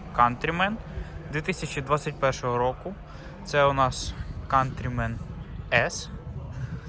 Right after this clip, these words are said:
Також він у нас оснащений системою повного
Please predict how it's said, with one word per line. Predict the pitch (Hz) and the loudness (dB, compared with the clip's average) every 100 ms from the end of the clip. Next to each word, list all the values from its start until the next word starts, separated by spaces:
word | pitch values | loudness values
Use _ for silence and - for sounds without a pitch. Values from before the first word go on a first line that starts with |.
| - - - - - | -2 -2 -2 -4 2
Також | 131 - 135 - - - - - - - | 4 6 6 6 4 2 4 4 4 6
він | 127 127 | 6 6
у | |
нас | 120 113 - | 4 2 2
оснащений | - 131 117 - 117 113 - - - | 2 2 2 0 -4 -6 -4 -6 -6
системою | - - 135 123 113 | -6 -4 0 2 2
повного | 110 - 127 120 117 | 0 0 -2 -2 -6